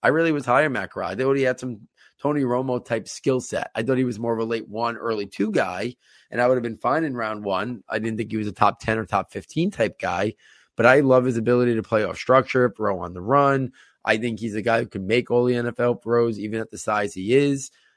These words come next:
So Corral, to me, I thought was definitely worth the investment at pick ninety-four for a guy who could maybe develop into your starting quarterback and, you know, push, you know, Sam Darnold this year. And I think he's got the talent to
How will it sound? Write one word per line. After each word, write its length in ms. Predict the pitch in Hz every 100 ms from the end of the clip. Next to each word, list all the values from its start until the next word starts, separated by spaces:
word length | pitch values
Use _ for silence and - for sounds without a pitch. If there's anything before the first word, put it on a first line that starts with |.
| _
So 260 | - 131
Corral, 360 | 123 117 113 147
to 120 | 147
me, 260 | 139 135 120
I 140 | -
thought 260 | 120 120 113
was 160 | 113 98
definitely 460 | 95 120 127 120
worth 360 | 107 113 113 101
the 120 | 110
investment 520 | 107 110 107 - 107
at 100 | 107
pick 200 | 110 104
ninety-four 880 | 113 113 107 98 - 123 117 110 104 _ _
for 140 | 110
a 60 | 107
guy 180 | 104 107
who 100 | 113
could 220 | - 113
maybe 200 | 113 110
develop 380 | 101 113 110 113
into 200 | 107 104
your 100 | 107
starting 380 | - 107 104
quarterback 680 | 104 117 110 104 104 104 101 -
and, 280 | 101 101 101 _ _ _
you 100 | 110
know, 340 | 107 98 92 -
push, 400 | - 127 - - _ _ _
you 120 | 123
know, 140 | 107
Sam 260 | 101 120 113
Darnold 260 | 113 113 107
this 240 | 104 -
year. 240 | 139 131
And 80 | 120
I 100 | 110
think 200 | 104 113
he's 120 | 104
got 300 | 98 113 110 - _
the 180 | 113 104
talent 440 | 101 117 110 110 -
to 400 | 110 107 110